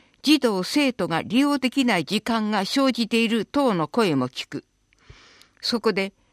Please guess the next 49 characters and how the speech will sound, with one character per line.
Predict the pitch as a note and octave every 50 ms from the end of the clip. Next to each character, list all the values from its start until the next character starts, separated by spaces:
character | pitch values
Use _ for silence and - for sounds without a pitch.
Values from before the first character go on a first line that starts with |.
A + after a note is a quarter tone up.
| _ _ _ -
六 | A#3+ B3 - D4
年 | D4 D#4 D#4 C#4+ C4
度 | - E3+ D3
の | D#3 D#3
改 | - - B3 C4+ B3+
善 | - - C4 A3+ D#3+ C#3
点 | - - C3 B2+ C3+
は？ | D3+ G3+ B3 - _ _ _ _ _ _ _ _ _ _ _ _ _ _ _ _ _ _ _ _ _ _ _ _ _ _ _ _ _ _ _ _ _ _ _ _ _ _ _ _
教 | - - D4+ D4+
育 | D4+ C#4+ C#4 - C4+ B3
部 | B3+ C4+
長、 | A#3 - G3 D#3+ D3 C#3+ C#3 - _ _ _ _ _ _ _ _ _ _ _ _ _ _ _ _ _ -
人 | - C#4+ D4+ D#4 C#4+
材 | - C#4+ C#4 C4+ C4
の | C4+ C4
確 | - - C#4+ D4 - -
保 | - - G#3+ F3
に | D#3+ D#3+ E3
よ | F#3 F#3+ F#3
り | F3+ G3 - - _ _ _ _ _ _
安 | - C4 D4+ C#4+
定 | - D4 C#4+ C#4+ C4
的 | - C4 A#3+ C4 C4
な | B3+ B3 A#3 -
運 | - A3 C4 C4 B3+ B3
営 | A#3+ A#3+ A#3
を | A#3 A#3 A3
実 | - - A3 G#3 A3+ C4
現 | A3 B3 A#3+ A#3 -
す | - A3+
る | G3 A3 G#3
た | - G3+
め、 | F#3+ F#3 F#3+ F#3+ - _ _ _ _ _ _ _
通 | - - C4+ D4+ D4 C#4+
年 | C#4 C4+ C4 A#3+ A#3+
で | A#3 B3+ - - -
運 | A#3+ C#4 D4 C#4+ C#4
営 | C#4 C4+ C4
に | B3 B3+ C4 B3+ -
携 | C4+ B3+ A#3 - - - D4 B3+
わ | G#3+
る | D#3+ D#3+ D#3
支 | - - A#3 C4
援 | C4+ C4+ A3+
員 | F3 D#3 C#3 C3+ C3+ - - - - - _ -
一 | - A3 - D4+ D4
名 | D4 D4 C#4+ C#4+ C#4+
分 | A3 A3+ C#4 C4+ B3+ B3+ B3
の | B3 B3 A3+